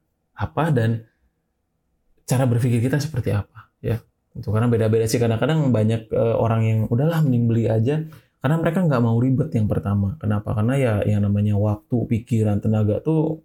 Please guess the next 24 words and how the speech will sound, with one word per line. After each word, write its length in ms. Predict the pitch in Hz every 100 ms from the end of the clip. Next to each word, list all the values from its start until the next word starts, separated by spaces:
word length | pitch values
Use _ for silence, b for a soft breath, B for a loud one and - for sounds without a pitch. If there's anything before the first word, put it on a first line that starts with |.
| _
kalau 320 | _ 107 107 107
dikeluarkan 560 | 104 107 104 123 110
itu 160 | 117 160
lebih-lebih 480 | 151 120 127 117 117
dari 400 | 113 113 127 147
itu 160 | 131
angkanya. 560 | 110 113 110 117 117 123 127 - _ _ _ _ _ _ -
Itu 240 | 131 151
mereka 240 | 135 117
nggak 160 | 127 110
mau. 160 | 104 110
Tapi 240 | - 202
ada 60 | 170
juga 240 | 131 165
yang, 240 | 180 160 160 B B -
mereka 320 | 127 262 180
yang 240 | 156 156
kekurangan 800 | - 139 127 - 143 131 117 147
atau, 480 | 151 - 127 117 - _ -
atau 340 | - 113 - 107
ketidakmam-, 640 | 110 117 107 - 113 110 - -
ketidakmampuan 760 | 107 110 110 107 110 113 107 107
dalam 180 | 107
pembiayaan, 720 | 107 113 107 104 185 120 110